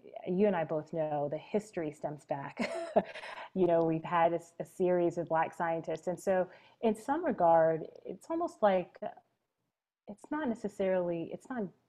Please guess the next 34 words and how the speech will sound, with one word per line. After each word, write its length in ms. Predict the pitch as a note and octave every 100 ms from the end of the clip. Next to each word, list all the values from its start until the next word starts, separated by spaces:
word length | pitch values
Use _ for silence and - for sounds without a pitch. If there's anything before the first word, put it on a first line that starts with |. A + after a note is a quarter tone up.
| _ _ _ _
driven 260 | G3 F3 F3+
by 200 | D#3 D3 C#3+ _ -
guilt, 420 | C3 F3 A3+ _ -
but 120 | F#3
it's 160 | F3 E3
a 40 |
sense 300 | - F3 E3
of 100 | D#3+
responsibility 920 | D3+ - D#3 D3 D#3 D3 D3 D3+ C#3+
of 140 | C#3+ -
paying 280 | D#3+ C#3+ C#3
it 120 | - -
forward. 440 | C#3 - F2 - _ - - -
And 160 | E3+ -
I 200 | G#3 A3
just 240 | A#3+ B3
view 200 | G3+ G#3 G#3
that 340 | F#3+ F#3 - F3
as 340 | E3+ E3 D#3+
me 280 | F3 F3+ F3+
as 120 | F3
a 20 |
human 320 | D3 E3+ D#3
being. 320 | D3 D3 - - -
I 320 | F3+ F3 F3 F3
have 160 | D#3
been 160 | F3 D#3+
offered 480 | D#3 D3+ E3+ D#3+ D#3 _ -
an 100 | F3
array 420 | E3 D3 E3 F3 F3+
of 100 | E3
opportunities 840 | D#3+ D#3 - E3 D3+ D3+ D3+ -
despite 500 | E3+ - - F3 F3
the 100 | F3